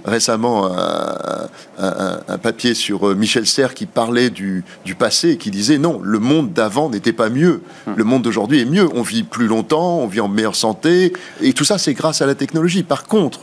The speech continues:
Speaker 1: ce qui est certain, c'est que la technologie a tendance, avec les réseaux sociaux notamment, si on n'y fait pas attention,
Speaker 2: Hmm.
Speaker 1: à nous couper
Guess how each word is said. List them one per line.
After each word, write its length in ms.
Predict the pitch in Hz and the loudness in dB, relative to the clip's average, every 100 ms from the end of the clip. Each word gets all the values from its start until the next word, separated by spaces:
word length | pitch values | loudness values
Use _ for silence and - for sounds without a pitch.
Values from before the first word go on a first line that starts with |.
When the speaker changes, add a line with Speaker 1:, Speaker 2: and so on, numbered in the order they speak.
| - - - | -20 -20 -10
Speaker 1:
ce 160 | - 120 | -2 0
qui 140 | 127 | 0
est 40 | |
certain, 320 | 117 113 202 226 | -2 -2 0 -2
c'est 140 | 113 | -2
que 80 | 120 | -2
la 80 | 117 | 0
technologie 760 | 151 143 139 127 123 175 233 - - - - - | -2 0 0 2 2 0 0 -4 -20 -20 -6 -4
a 80 | |
tendance, 460 | 120 135 175 165 - | 0 0 2 0 -4
avec 160 | 107 98 | -6 -4
les 80 | 98 | -2
réseaux 240 | 104 101 | 0 -2
sociaux 360 | 95 107 - 196 | -4 -2 0 0
notamment, 420 | 113 - 110 208 | 0 -2 0 0
si 140 | - | 0
on 40 | 113 | -2
n'y 120 | 113 | 0
fait 140 | - | 0
pas 200 | 113 120 | 0 0
attention, 480 | 104 101 92 190 233 - - | -2 -4 -4 -2 -2 -4 -10
Speaker 2:
Hmm. 60 | 98 | -2
Speaker 1:
à 80 | 117 | 0
nous 120 | 117 | 0
couper 600 | - 190 - 220 202 | 0 -2 2 2 2